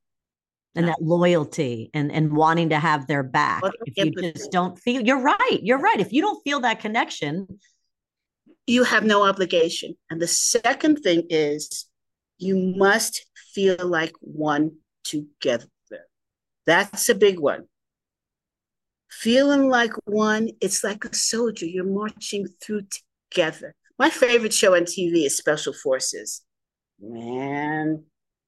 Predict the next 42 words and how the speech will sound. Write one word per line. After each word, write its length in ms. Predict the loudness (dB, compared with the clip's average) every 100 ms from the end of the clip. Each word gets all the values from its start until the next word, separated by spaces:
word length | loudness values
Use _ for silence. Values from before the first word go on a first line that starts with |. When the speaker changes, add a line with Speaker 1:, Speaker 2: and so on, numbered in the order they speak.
| _ _ _ _ -2
Speaker 2:
that's 280 | 0 0 -6
a 60 |
killer. 400 | -6 -4 -4 -8 _ _ _ _ _ _ _ _ -4
Speaker 1:
I've 160 | 0 2
never 260 | 2 2 4
watched 340 | 2 2 -4
it, 140 | -4
but 220 | -2 -2 -2
you're 140 | -2
so 280 | 0 0 2
right. 240 | 2 2
If 160 | 0 0
you're 180 | -2 2
all 240 | 4 4
rowing 260 | 4 2 2
in 120 | 0
the 80 | -4
same 280 | -4 -2 -2
direction, 540 | 0 -2 -2 -6 -6
you're 180 | -6 -2 2
all 260 | 6 6
moving 440 | 6 4 4 2 2
together, 600 | 0 0 0 0 -4 -4 -12 -20 _
you 120 | -2
feel 240 | 2 4 6
like 240 | 4 4
you, 100 | 0
you 180 | 4 4
know 340 | 4 6 6 6
what 240 | 4 2
your 80 | -2
purpose 560 | 0 -2 0 -4 -4
is, 420 | -2 -2 -2 -4 -10 -20 _
you're 160 | 0 0
greater 560 | 2 4 4 4 4
together, 760 | 2 0 2 2 2 0 -2 -6 _ _ 2
then 160 | 4
you'll 120 | 4
have 260 | 4 2 2
each 160 | 2 2
other's 300 | 2 2 2
backs. 580 | 0 0 -4 -14 -18